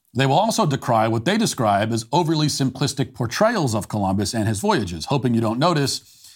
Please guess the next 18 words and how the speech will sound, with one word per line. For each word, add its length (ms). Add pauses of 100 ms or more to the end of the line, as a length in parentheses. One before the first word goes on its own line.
(160)
how 380
no 400
portrayal 480
of 100
Columbus 460
is 200
as 180
absurdly 680
and 160
cartoonishly 640
simplistic 680
as 160
the 80
one 320
you 100
get 260
from 320
these 420